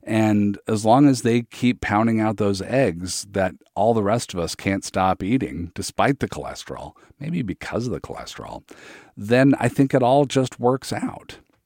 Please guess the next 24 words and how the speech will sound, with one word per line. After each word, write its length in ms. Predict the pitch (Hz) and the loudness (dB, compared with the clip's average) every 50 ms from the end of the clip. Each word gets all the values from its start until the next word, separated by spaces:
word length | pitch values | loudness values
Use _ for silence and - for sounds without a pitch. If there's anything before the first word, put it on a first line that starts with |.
| _ _ _ _ _ - | _ _ _ _ _ -2
But, 200 | 117 117 120 - _ _ _ _ - | 0 0 0 -2 _ _ _ _ -6
you 120 | - 123 123 | -2 0 0
know, 300 | 127 127 135 156 175 - _ - - - - - - - _ _ _ _ | 2 2 2 2 0 -2 _ -20 -20 -20 -20 -20 -20 -20 _ _ _ _
if 340 | - 131 135 139 - - - | 2 4 4 4 4 2 -2
you're 140 | 151 156 156 | 0 4 4
inclined 640 | 156 143 - - 156 156 165 170 151 127 110 98 - | 4 2 2 0 -2 0 2 4 4 4 4 2 0
sometime 720 | - - 90 87 - - 80 76 71 71 71 69 69 - _ _ _ _ _ _ _ _ - - | -2 -4 -4 -4 -4 -6 -8 -6 -6 -8 -10 -12 -14 -16 _ _ _ _ _ _ _ _ -10 -8
to 100 | - 92 | -8 -2
go 220 | 92 110 113 135 | 2 6 6 6
to 80 | 147 143 | 6 6
a 100 | 117 101 | 4 4
record 380 | 98 92 87 82 85 80 76 | 2 0 0 -2 -6 -8 -8
store 420 | - - - - - - - 73 - | -10 -12 -10 -8 -10 -10 -10 -10 -4
and 240 | - 98 98 95 | 0 0 0 2
dig 280 | - 120 127 135 135 - | 4 4 4 4 2 -2
past 420 | - 117 110 110 110 107 - - - - | 0 2 4 4 4 4 2 -4 -8 0
all 320 | - 98 110 123 127 127 | 4 6 6 8 8 6
of 120 | 117 - | 4 2
Paul 240 | - - 104 104 104 | -2 0 2 2 2
Simon's, 640 | - - - 95 95 95 92 90 90 90 90 - - _ - - - - - _ _ _ _ _ _ _ _ _ _ - | 0 0 -2 0 0 0 0 -2 -2 -2 -4 -6 -10 _ -20 -20 -20 -20 -20 _ _ _ _ _ _ _ _ _ _ -8
uh, 220 | 87 82 76 73 - | -6 -6 -6 -6 -6
albums 760 | - 92 101 101 101 101 95 92 90 90 85 - - - - - - - - - | 0 4 4 4 4 4 2 2 0 -2 -2 -4 -6 -8 -10 -12 -20 -20 -20 -12
about 480 | - 87 82 - 95 95 113 110 92 98 | -10 -10 -2 2 4 6 6 4 2 -4
birds 540 | - 73 67 67 65 67 76 85 - - | -8 -8 -6 -6 -8 -10 -10 -12 -14 -14